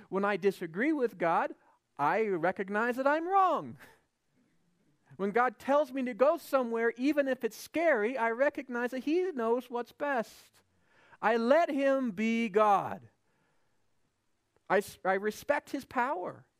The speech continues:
You know, it's an amazing thing in times like this where we find even Americans being polarized and at each other's throat, but we're trying to enact a sense of our own justice or our own perception of what we think is socially just and right,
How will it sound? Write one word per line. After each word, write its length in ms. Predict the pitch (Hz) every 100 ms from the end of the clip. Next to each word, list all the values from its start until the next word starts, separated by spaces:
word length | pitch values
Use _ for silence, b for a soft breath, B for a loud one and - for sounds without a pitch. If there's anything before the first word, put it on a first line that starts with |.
| _ _ _ _ _ _ _ _ _ _
You 100 | 285
know, 100 | 330
it's 80 | 320
an 80 | 254
amazing 500 | 208 220 269 254 220
thing 400 | 208 208 226 214
in 120 | 170
times 380 | - 170 202 190
like 240 | 185 180
this 340 | 165 185 180 -
where 100 | 151
we 140 | 151
find 520 | 156 151 160 175 170 -
even 240 | 160 156
Americans 640 | 135 127 139 147 156 151
being 240 | 143 139 120
polarized 760 | - 139 143 135 123 139 139
and 80 | 117
at 140 | 113 135
each 180 | 135
other's 280 | 139 139 117 -
throat, 320 | 117 123 135
but 140 | 117 -
we're 80 | 117
trying 400 | - 123 135 135
to 120 | 139
enact 340 | 117 117 147
a 60 | 104
sense 380 | - 131 143 -
of 120 | 101
our 140 | 107
own 200 | 117 135 135 b b -
justice 640 | 107 120 - 165 - - _ _ _ _ _ _ _ _
or 120 | 113
our 80 | 117
own 120 | 135
perception 640 | 147 120 - 147 - 151
of 80 | 123
what 180 | 117 123
we 80 | 127
think 300 | - 131 139
is 80 | 131
socially 500 | - 127 135 139 139
just 400 | 117 131 - 131
and 160 | 120
right, 260 | 110 127